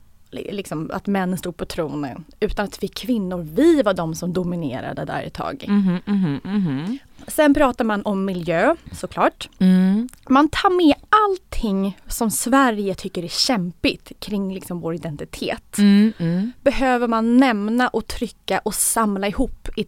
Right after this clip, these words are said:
Speaker 1: i tio avsnitt.
Speaker 2: Men vad är, vad är det liksom, för jag tänker så här, om de, ehm, eh, det är alltid jobbigt att se någonting där man förstår så att de ser sig själva utifrån.
Speaker 1: Mm.
Speaker 2: Alltså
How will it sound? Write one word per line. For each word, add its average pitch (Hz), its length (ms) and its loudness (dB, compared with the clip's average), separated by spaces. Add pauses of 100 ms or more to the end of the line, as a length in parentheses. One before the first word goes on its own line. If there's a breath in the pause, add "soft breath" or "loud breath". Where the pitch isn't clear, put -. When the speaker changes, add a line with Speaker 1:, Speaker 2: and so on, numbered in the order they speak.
(100)
Speaker 1:
i 196 100 -8
tio 170 440 -2
avsnitt. - 760 -6 (400 loud breath)
Speaker 2:
Men 277 180 2
vad 277 320 2
är, 262 360 0
vad 285 200 4
är 269 80 4
det 269 80 2
liksom, 226 580 0
för - 80 0
jag 254 80 2
tänker 240 220 0
så 208 100 -2
här, 175 200 -2
om 185 220 -2
de, 170 420 -2
ehm, 151 420 -2 (100)
eh, - 240 -8
det 226 120 -2
är 240 40 4
alltid 220 240 -2
jobbigt 226 240 0
att 214 80 -2
se 196 160 -2
någonting 170 400 -2
där 165 100 -4
man 160 160 -4
förstår 180 480 -2
så 156 120 -4
att 151 80 -4
de 156 160 -2
ser 156 140 -4
sig 151 120 -8
själva 156 340 -6
utifrån. - 920 -6 (160)
Speaker 1:
Mm. 208 260 2
Speaker 2:
Alltså 196 260 4